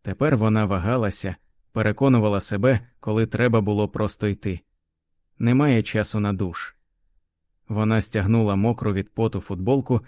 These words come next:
і натягла сірий худі, застібаючи блискавку поверх спортивного бюстгальтера, поклала пляшку води і ключі у відкритий рюкзак, дістала U S B мікрофони. Ця розмова з Нат не для чужих вух.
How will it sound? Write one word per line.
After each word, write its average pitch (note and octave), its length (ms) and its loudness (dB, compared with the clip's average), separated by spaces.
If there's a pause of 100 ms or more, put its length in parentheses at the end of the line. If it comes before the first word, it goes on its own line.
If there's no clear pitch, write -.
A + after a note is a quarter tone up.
(280)
і C3 120 4
натягла A2+ 500 2
сірий G#2 360 -2
худі, B2 400 0 (380)
застібаючи A2+ 760 2
блискавку A2 600 -2
поверх G#2+ 400 -2
спортивного A2 680 0
бюстгальтера, G2+ 760 -2 (400)
поклала A#2 460 2
пляшку G#2+ 500 -2
води G2+ 340 2
і G2+ 60 0
ключі G#2 400 -2
у G#2+ 100 2
відкритий G2+ 520 -4
рюкзак, F#2+ 500 -4 (440)
дістала A2+ 520 2
U A2 180 2
S A2+ 180 2
B G2 220 0
мікрофони. G2+ 680 -2 (320)
Ця A2+ 200 0
розмова G#2+ 460 2
з E2+ 60 -6
Нат C3 300 0 (280)
не B2 140 2
для A2+ 140 4
чужих A2 460 -2
вух. G#2 380 -6